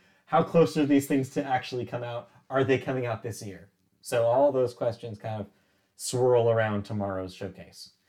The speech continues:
And then we'll also have that second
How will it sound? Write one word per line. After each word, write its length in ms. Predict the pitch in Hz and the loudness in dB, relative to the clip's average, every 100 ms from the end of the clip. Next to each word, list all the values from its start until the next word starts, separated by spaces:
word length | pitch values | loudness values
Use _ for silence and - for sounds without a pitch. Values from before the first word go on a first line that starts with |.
| _ | _
And 80 | 123 | -4
then 80 | 131 | -2
we'll 100 | 127 | 0
also 240 | 123 131 | 0 0
have 220 | 123 113 - - - | 0 0 -4 -14 -4
that 300 | 131 - - | -4 -4 -8
second 720 | - - 143 147 131 117 101 | -10 -6 -2 0 0 0 -8